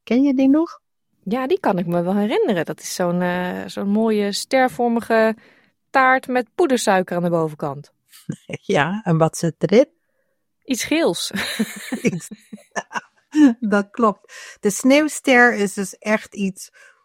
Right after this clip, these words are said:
Speaker 1: wat je mooi aan het einde van de kerstmaaltijd kunt presenteren. Het ziet er feestelijk uit. Als, zoals je zegt, er te veel gegeten is en je hebt even een uurtje nodig, kan die ook prima bij de koffie na de maaltijd.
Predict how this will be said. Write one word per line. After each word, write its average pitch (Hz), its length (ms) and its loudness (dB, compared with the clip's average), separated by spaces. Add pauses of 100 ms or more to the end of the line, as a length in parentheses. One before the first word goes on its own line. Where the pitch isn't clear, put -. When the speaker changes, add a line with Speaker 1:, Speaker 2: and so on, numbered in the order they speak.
(140)
Speaker 1:
wat 185 360 2
je 170 360 -2
mooi 226 400 8
aan 208 100 4
het 196 120 0
einde 196 360 0
van 165 200 -6
de 175 80 -8
kerstmaaltijd 196 1000 0
kunt 175 220 -2
presenteren. 160 760 -6
Het 165 140 -14
ziet - 180 -16
er 165 60 -14
feestelijk 196 640 -4
uit. 180 360 -2 (420)
Als, 214 360 4
zoals 185 540 -4
je 196 100 -12
zegt, 185 540 -10
er 180 300 4
te 196 100 -6
veel 208 200 2
gegeten 190 520 0
is 170 160 -2
en 190 160 -2
je 190 60 4
hebt 185 180 0
even 180 280 -4
een 185 140 -6
uurtje 180 280 2
nodig, 185 500 -2
kan 180 200 0
die 180 120 2
ook 190 240 -2
prima 196 520 -2 (240)
bij 160 320 -4
de 160 120 -8
koffie 254 520 -2 (220)
na 202 240 -2
de 196 80 -4
maaltijd. 202 640 -6